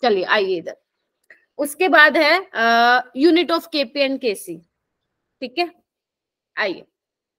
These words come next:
केपी और केसी की क्या unit होगी? इधर, इधर ध्यान दो, बातें कोई नहीं करेगा, ठीक है। ओके,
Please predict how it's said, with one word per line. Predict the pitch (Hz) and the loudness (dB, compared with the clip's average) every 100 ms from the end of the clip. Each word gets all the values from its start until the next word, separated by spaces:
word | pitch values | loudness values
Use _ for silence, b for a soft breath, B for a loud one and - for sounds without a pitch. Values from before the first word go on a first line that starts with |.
| _ _ _ | _ _ _
केपी | 277 262 302 | 0 0 2
और | 302 | 0
केसी | 302 294 294 294 | 0 -4 -4 -6
की | 285 | -4
क्या | 294 277 | 0 0
unit | 285 285 277 | 0 -4 -4
होगी? | 269 254 | -4 -2
इधर, | 285 294 | 0 0
इधर | 285 277 269 | 2 0 0
ध्यान | 269 233 233 | -2 -4 -4
दो, | 277 | -4
बातें | 233 208 240 | -4 -6 -6
कोई | 233 220 | -6 -6
नहीं | 220 214 | -6 -6
करेगा, | 196 175 170 370 _ B B B _ _ | -6 -6 -6 -10 _ B B B _ _
ठीक | 262 262 | -12 -6
है। | 302 - b b b b | -8 -8 b b b b
ओके, | - 277 | -2 -2